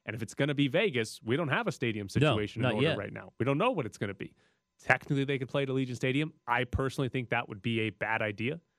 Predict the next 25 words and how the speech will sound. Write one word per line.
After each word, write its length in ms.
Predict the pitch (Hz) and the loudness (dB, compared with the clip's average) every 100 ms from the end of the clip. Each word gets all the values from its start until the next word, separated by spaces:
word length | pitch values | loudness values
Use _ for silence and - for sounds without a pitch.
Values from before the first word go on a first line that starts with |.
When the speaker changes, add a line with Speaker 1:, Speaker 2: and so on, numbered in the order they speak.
| - | -4
Speaker 1:
I 40 | |
think 140 | 120 | -4
from 120 | - 107 | -4 -8
a 20 | |
scheduling 560 | - 131 120 123 123 | -4 -2 -2 -2 -2
standpoint, 600 | 113 120 117 120 123 165 _ _ _ 131 | 0 -2 -2 -2 -4 -4 _ _ _ 0
in 140 | 127 | 0
the 80 | 123 | -2
fall, 400 | - 113 156 185 | -2 0 0 -2
you've 160 | 120 90 | -8 -6
gotta 220 | 110 113 | -4 -4
play 180 | - 117 | -2 -2
home 260 | 107 143 | -2 -2
games 460 | 127 107 131 156 - - | -2 -2 -4 -8 -12 -2
on 160 | 117 | -2
the 80 | 110 | 0
weekends 600 | 104 170 - 110 170 - | -2 -4 -4 -6 -6 -10
to 120 | - | -10
be 160 | 101 107 | -4 -2
an 100 | 104 | -2
actual 360 | 107 113 117 110 | -4 -4 -4 -2
M 100 | 113 | -2
L 140 | 117 | -2
S 140 | 175 | -2
team. 320 | - 107 131 | -2 -2 -2